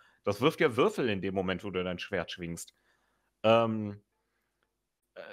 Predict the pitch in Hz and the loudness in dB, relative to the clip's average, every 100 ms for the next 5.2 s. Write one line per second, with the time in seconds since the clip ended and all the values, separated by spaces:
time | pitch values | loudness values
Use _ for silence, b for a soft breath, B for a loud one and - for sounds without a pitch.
0 | - - 143 175 120 151 185 254 349 175 | -20 -8 -2 -2 0 0 2 0 0 -2
1 | 196 196 143 190 - 190 190 185 - 151 | 0 2 2 0 2 2 2 0 0 0
2 | - 165 135 233 254 196 175 - 190 175 | 2 2 2 0 0 -2 -2 0 0 -2
3 | 143 147 - 156 185 - 170 - 156 - | -4 -4 0 0 0 0 0 0 0 2
4 | 277 294 254 330 294 175 180 180 165 160 | 4 4 4 0 0 0 2 0 2 2
5 | 190 - | 2 -2